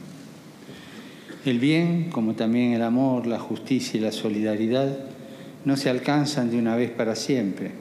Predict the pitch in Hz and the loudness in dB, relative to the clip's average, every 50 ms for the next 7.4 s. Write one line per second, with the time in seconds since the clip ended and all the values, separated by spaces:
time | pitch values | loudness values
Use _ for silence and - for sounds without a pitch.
0 | - - - - - - 113 - - 127 117 123 123 127 131 139 156 147 139 139 | -14 -16 -18 -10 -6 -6 -4 -2 0 0 2 4 4 4 4 4 4 4 4 4
1 | 135 127 117 - - 139 131 127 123 - - 123 117 110 - - 123 123 139 151 | 4 4 2 2 2 4 4 4 2 2 2 2 0 0 2 2 2 4 4 4
2 | 156 156 156 156 151 147 151 - - - - - 143 131 127 120 117 - - 127 | 4 2 2 2 2 0 -2 -4 -8 -8 -4 0 2 2 4 2 2 0 0 0
3 | 120 123 123 127 127 127 - 123 120 120 120 117 117 117 113 104 - 113 104 98 | 2 2 0 0 -2 -4 -6 -6 -4 -2 0 0 0 0 0 0 -2 -2 -2 -2
4 | 87 - - - 87 - - - - - - - - - - - - - - - | -4 -6 -10 -12 -14 -14 -14 -16 -18 -18 -20 -20 -20 -20 -20 -20 -20 -20 -20 -20
5 | - - - - - - - - - - 123 127 143 156 160 - 170 165 156 - | -20 -20 -20 -20 -20 -20 -20 -18 -8 -2 0 2 4 2 2 2 0 0 0 -2
6 | - - 123 120 123 131 135 135 131 - 123 117 - 117 117 117 120 120 135 143 | -4 -2 0 2 2 4 2 2 2 0 -2 -2 0 0 0 2 2 2 2 2
7 | 147 151 147 - - - - - | 2 0 0 -4 -6 -10 -12 -14